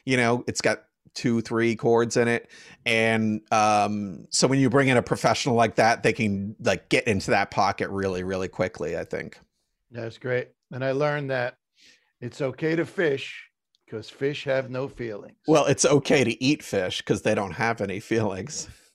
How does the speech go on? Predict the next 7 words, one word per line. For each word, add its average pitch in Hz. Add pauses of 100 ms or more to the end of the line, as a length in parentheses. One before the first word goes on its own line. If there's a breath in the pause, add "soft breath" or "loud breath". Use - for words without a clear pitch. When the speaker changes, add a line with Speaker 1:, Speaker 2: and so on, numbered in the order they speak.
(140)
Speaker 1:
Do 165
they 220
really 151
not 147
have 135
feelings? 139 (720)
Speaker 2:
Uh... 98